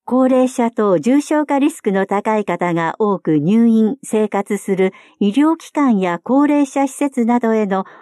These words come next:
訪問時、および医療機関や高齢者施設等の従事者の勤務中、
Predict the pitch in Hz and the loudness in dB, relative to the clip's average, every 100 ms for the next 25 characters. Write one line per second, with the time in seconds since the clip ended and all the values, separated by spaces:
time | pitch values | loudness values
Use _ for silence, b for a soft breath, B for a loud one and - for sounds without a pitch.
0 | B 208 233 226 226 196 160 160 - _ | B -2 2 2 2 0 0 -2 -4 _
1 | _ 208 180 160 160 156 B B B 196 | _ -2 0 0 -2 -4 B B B -2
2 | 196 247 240 - 214 196 170 165 165 240 | 0 0 0 -4 -4 -2 0 -2 -2 0
3 | 269 277 269 269 269 - 269 262 220 226 | 2 2 0 -2 -4 -2 -4 -2 -2 0
4 | 220 190 175 240 285 285 302 269 226 220 | 0 0 0 2 0 0 -2 0 0 0
5 | 226 202 196 185 196 - 175 147 - | -2 0 2 2 -2 -4 -4 -2 -6